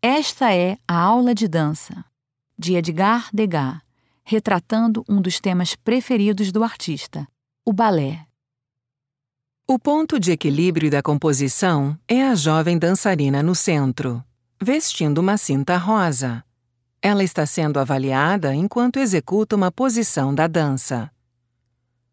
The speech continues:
Speaker 2: À direita, o famoso mestre de balé, Jules Perrault, avalia o seu trabalho. Ao redor deles, há uma fabulosa multidão de bailarinas e suas mães.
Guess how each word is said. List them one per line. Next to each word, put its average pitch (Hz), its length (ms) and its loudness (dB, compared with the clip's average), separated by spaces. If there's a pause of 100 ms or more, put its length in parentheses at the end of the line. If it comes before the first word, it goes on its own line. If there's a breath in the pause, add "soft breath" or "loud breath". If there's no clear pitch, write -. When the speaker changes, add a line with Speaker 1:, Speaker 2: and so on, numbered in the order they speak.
Speaker 2:
À 294 140 0
direita, 165 720 0 (360)
o 277 80 0
famoso 185 520 2
mestre 143 560 0
de 143 140 -2
balé, 156 480 0 (260 soft breath)
Jules 214 460 -2
Perrault, 143 580 -2 (380)
avalia 240 540 2
o - 20 -2
seu 135 220 -2
trabalho. 135 680 -2 (1000)
Ao 196 120 4
redor 143 400 0
deles, 170 520 0 (240 loud breath)
há 269 120 0
uma 277 180 0
fabulosa 160 680 0
multidão 147 560 -2
de 165 140 0
bailarinas 151 880 0
e 269 80 0
suas 143 400 0
mães. 139 580 -2